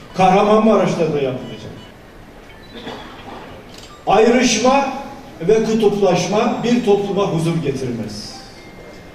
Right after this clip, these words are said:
İnsanlar önünü göremezler.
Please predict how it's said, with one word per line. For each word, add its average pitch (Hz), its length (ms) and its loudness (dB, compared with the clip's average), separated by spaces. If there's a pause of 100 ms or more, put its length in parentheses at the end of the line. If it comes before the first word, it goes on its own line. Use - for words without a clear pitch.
(840)
İnsanlar 220 560 6
önünü 185 400 4
göremezler. 127 600 -2